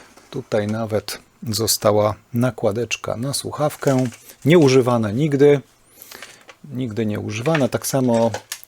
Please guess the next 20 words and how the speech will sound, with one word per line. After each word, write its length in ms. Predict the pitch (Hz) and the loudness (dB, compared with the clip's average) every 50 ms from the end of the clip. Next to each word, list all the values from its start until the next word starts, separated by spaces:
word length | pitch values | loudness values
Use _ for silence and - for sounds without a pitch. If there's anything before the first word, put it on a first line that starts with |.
| - - | -16 -10
zestaw 420 | - 107 127 139 127 - - 101 - | -2 0 2 2 2 0 -2 -2 -2
słuchawkowy 600 | - - - - 101 - - - 139 120 104 98 | -4 -6 -4 -6 -8 -8 -2 -2 0 0 0 -2
też 240 | - - 123 - - | -2 0 0 0 0
nigdy 320 | 120 127 139 120 101 113 | 0 -2 -2 -2 -2 -2
nie 120 | 110 110 110 | -2 -2 -2
był 220 | 107 107 107 104 104 - _ _ _ - - _ _ - | -4 -4 -6 -6 -10 -14 _ _ _ -20 -20 _ _ -4
używany. 580 | 117 113 110 104 95 95 92 90 - 95 101 - - _ - - - - - - - - - _ _ _ _ _ _ - _ _ _ _ _ _ | -2 0 0 0 0 0 -4 -4 -4 -6 -8 -10 -14 _ -20 -20 -20 -20 -20 -20 -20 -20 -20 _ _ _ _ _ _ -20 _ _ _ _ _ _
Podstawa 500 | - 185 - - - - 160 135 131 120 | -4 -4 -2 -2 2 2 4 4 4 2
do 120 | 110 110 | 2 2
ładowania, 640 | 101 98 98 - 117 123 160 165 156 147 139 135 131 131 117 - _ _ _ _ _ _ _ _ _ _ _ - - _ _ _ _ _ _ _ _ _ _ _ | 0 0 0 -2 -2 -2 0 0 0 0 0 0 -2 -2 -4 -10 _ _ _ _ _ _ _ _ _ _ _ -20 -20 _ _ _ _ _ _ _ _ _ _ _
zasilacz, 880 | 120 131 165 147 - - - 139 131 131 123 123 - - - - - - - | 0 2 2 2 2 -2 0 2 2 2 2 2 0 -4 -6 -8 -8 -10 -10
zasilacz 500 | 143 143 175 156 - - 139 123 117 - | -4 -2 -2 0 2 2 4 4 4 2
nieoryginalny, 640 | 123 117 110 101 98 95 117 156 175 165 135 117 107 | 2 2 2 2 0 0 0 0 2 2 2 2 0
tak 200 | - - - - | -2 -4 -6 -6
jak 80 | - | -10
pisałem, 520 | - - 127 - - 180 156 131 117 104 104 | -10 -10 -6 0 4 6 6 6 6 4 2
to 100 | - 104 | 0 -2
jest 120 | 98 95 | -4 -2
zasilacz 500 | 101 101 95 - - 127 113 101 - - | -4 -6 -4 -4 -2 0 0 0 0 -2
od 300 | 95 90 - - - - | -4 -6 -6 -10 -14 -14